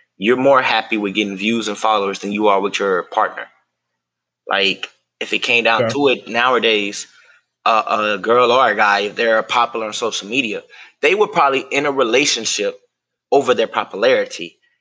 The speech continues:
Speaker 1: because their partner may not like the things that they post and talk to them about it.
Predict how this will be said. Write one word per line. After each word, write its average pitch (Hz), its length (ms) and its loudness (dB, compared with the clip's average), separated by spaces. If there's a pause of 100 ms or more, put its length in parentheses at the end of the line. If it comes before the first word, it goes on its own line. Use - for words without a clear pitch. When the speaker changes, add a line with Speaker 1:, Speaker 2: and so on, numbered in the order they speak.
(120)
Speaker 1:
because 110 380 -2
their 127 160 4
partner 139 360 0
may 120 180 0
not 120 260 2
like 113 480 -2 (280)
the 110 60 -4
things 113 320 -4
that 107 100 -8
they 110 160 0
post 123 320 0
and 98 100 -6
talk 123 240 -2
to - 60 -8
them 95 140 -2
about 101 320 -2
it. 87 120 -4